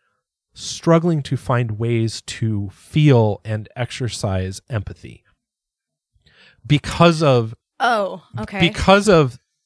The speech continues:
Speaker 1: just living in a society where there are fewer and
Speaker 2: So
Speaker 1: fewer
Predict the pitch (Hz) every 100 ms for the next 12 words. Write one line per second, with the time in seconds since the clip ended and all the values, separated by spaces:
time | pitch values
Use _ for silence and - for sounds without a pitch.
0 | _ _ _ _ _ _ _ _ 135 143
1 | 120 - - - 117 139 151 147 120 107
2 | - 120 120 110 110 110 107 107 107 101
3 | - 131 120 107 98 95 120 113 101 95